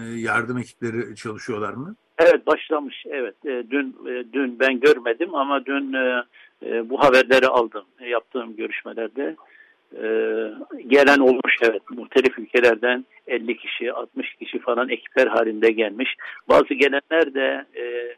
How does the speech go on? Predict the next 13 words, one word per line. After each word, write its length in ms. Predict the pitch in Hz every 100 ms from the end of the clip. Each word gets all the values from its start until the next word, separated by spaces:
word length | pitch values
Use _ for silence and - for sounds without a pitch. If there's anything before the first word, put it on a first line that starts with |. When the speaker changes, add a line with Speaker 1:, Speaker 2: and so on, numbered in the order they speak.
| _ _ _ _ _
Speaker 2:
trafik 380 | 117 120 - -
sıkışmasından 880 | - 110 - 127 - 127 135 139
dolayı 440 | 127 123 139 143 147 -
varamamış 580 | 131 147 139 110 -
halen. 300 | 110 101 101 - _
E, 300 | 127 113 113 - - _
çok 240 | - 185 151
iyi 160 | 143
niyetli, 580 | 143 143 - 143 147 143 - _ - _ _
e, 120 | 117 117 117 117 117 120
yardım 480 | 127 127 127 127 127
çalışmaları 720 | - 123 - 135 127 123 117
var. 200 | 110